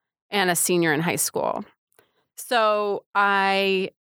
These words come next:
was in the hospital f-, three weeks out of every four, four and a half hours away from home. It was a dire and traumatic experience for me.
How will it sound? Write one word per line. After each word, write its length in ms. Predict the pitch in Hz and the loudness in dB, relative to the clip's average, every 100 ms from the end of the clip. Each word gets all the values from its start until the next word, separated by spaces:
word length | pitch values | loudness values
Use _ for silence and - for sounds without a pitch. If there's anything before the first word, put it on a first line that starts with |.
| _ - 254 | _ -16 -12
was 420 | 202 208 196 185 | -2 2 2 2
in 180 | 208 214 | 0 0
the 60 | 208 | 2
hospital 920 | 202 190 - - 185 175 170 175 180 _ _ - | 2 0 0 0 2 4 2 0 -4 _ _ -20
f-, 80 | - _ _ - | -20 _ _ -2
three 180 | 233 240 | 0 2
weeks 260 | 226 - | 0 0
out 140 | 202 175 | 0 2
of 60 | |
every 200 | 175 180 | 0 0
four, 680 | 170 - 170 160 156 151 165 - _ - _ _ | -4 -2 0 2 2 2 0 -6 _ -20 _ _
four 240 | - 254 | -2 0
and 80 | 254 | 2
a 40 | |
half 200 | 240 240 | 2 2
hours 280 | 220 208 208 | 2 2 2
away 240 | 208 185 180 | 0 0 0
from 180 | 190 | 0
home. 560 | 170 160 160 160 151 160 - _ _ _ | -2 -2 -2 -2 -2 -4 -10 _ _ _
It 140 | 214 208 | -2 0
was 320 | 220 202 196 - _ - | 2 0 -4 -10 _ -6
a 80 | 190 | -4
dire 580 | 165 190 185 190 185 | 0 2 2 2 0
and 220 | 185 180 175 | 0 0 -2
traumatic 540 | 190 165 165 170 165 | -2 2 2 2 -2
experience 680 | 131 - - 175 156 160 - | -4 -6 -2 0 0 0 -4
for 160 | - 165 | -4 -2
me. 400 | 160 143 120 | 0 -2 -4